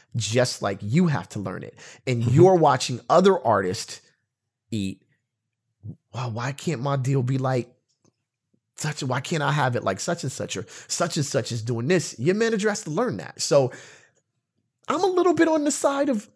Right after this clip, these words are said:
Speaker 1: the manager here because I've seen it and given their success, but I'll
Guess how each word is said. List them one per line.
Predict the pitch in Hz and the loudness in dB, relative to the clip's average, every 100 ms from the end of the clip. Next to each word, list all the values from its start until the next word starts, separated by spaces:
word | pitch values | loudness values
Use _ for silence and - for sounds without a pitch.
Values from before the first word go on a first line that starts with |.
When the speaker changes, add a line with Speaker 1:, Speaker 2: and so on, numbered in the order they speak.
| - | -8
Speaker 1:
the | 131 135 202 | -2 4 6
manager | 196 208 214 214 | 6 4 2 2
here | 214 226 | 0 2
because | 202 190 175 | 4 4 4
I've | 143 | 0
seen | - 175 202 226 | -2 -2 0 -2
it | - - _ _ _ - | -4 -12 _ _ _ 0
and | 151 147 120 - - _ _ _ _ _ _ _ _ 151 120 | 0 0 -4 -12 -20 _ _ _ _ _ _ _ _ -4 2
given | 147 208 202 | 4 6 4
their | 202 190 | 2 0
success, | - 185 196 185 233 - - - _ 135 | -2 -4 0 0 -2 -8 -16 -20 _ 2
but | 151 | 4
I'll | 143 120 - | 6 4 -2